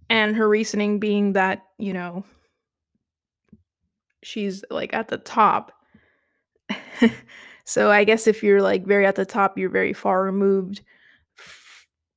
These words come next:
of, I guess, what's going on or how,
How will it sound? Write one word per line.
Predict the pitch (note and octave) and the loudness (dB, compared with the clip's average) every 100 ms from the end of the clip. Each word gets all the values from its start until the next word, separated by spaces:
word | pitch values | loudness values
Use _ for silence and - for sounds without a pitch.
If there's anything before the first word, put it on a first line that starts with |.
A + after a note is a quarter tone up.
| _ - _ - | _ -20 _ -4
of, | F#3+ F#3+ F#3+ G3 F#3+ - _ _ | 0 0 0 -4 -14 -20 _ _
I | - G3 | -2 0
guess, | G3+ G3 G3 | 2 0 0
what's | G3 F#3+ - | -2 -4 -4
going | - G#3+ G3+ G3+ G3 | -4 0 2 0 0
on | G#3 G3+ G3+ G3+ G3+ G3+ G3+ _ _ _ _ _ _ _ _ | 0 2 2 4 2 2 -2 _ _ _ _ _ _ _ _
or | G#3+ G3 | -2 0
how, | G3+ G3+ G3 F#3+ | 2 4 4 2